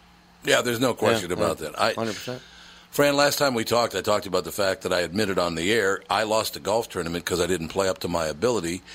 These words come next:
Speaker 1: It was my failure, the reason my partner and I lost the tournament. And I talked about it on the air for the very reasons you're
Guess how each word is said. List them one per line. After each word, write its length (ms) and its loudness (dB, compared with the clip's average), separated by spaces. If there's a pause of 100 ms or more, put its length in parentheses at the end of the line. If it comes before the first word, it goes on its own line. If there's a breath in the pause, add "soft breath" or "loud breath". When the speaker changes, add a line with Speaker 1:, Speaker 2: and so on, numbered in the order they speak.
(100)
Speaker 1:
It 100 -4
was 200 0
my 360 2
failure, 640 0
the 120 -6
reason 280 0
my 120 2
partner 340 0
and 100 0
I 100 2
lost 320 -2
the 40 -12
tournament. 400 -2 (140)
And 100 -2
I 80 4
talked 240 0
about 200 2
it 60 0
on 120 0
the 120 0
air 140 2
for 140 -10
the 100 0
very 260 0
reasons 400 -4
you're 160 2